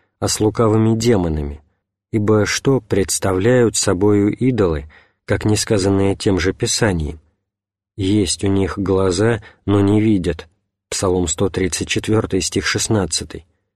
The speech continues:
И что вообще следует сказать обо всём подобном — что, как бы искусно ни было сделано,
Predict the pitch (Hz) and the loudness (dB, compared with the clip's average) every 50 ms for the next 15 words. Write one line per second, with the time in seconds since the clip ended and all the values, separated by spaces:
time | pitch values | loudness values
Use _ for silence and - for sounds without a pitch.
0 | _ _ _ _ _ _ _ _ _ _ _ _ 110 110 107 - - - 120 113 | _ _ _ _ _ _ _ _ _ _ _ _ 0 0 0 0 -2 0 2 2
1 | 107 104 117 127 127 - - - - 127 104 - - - 104 98 90 90 90 87 | 4 4 2 2 0 -2 -4 0 0 0 0 0 0 0 0 0 0 0 -2 -2
2 | - - - - 110 101 110 131 127 - - - - _ - 101 98 120 117 - | -2 -6 -4 -2 -2 0 0 0 -2 -4 -10 -20 -14 _ -4 0 0 0 0 0
3 | - - 135 107 95 80 - 101 95 95 92 95 85 82 78 71 73 76 _ _ | 0 2 2 0 0 0 -2 -2 0 0 0 0 0 -2 -4 -6 -8 -12 _ _
4 | _ _ _ _ _ _ _ - - - - 107 101 92 85 - 110 98 90 92 | _ _ _ _ _ _ _ -8 -6 -2 0 0 0 0 0 0 0 0 0 2
5 | 101 101 95 87 - - - - 123 135 127 - 120 107 98 98 101 95 95 95 | 2 2 2 0 -2 -6 -4 -2 0 0 0 2 2 2 2 2 2 2 2 2
6 | 92 92 82 80 95 98 120 139 123 104 87 85 76 69 - | 2 0 0 -2 0 2 2 2 2 2 0 -2 -4 -6 -8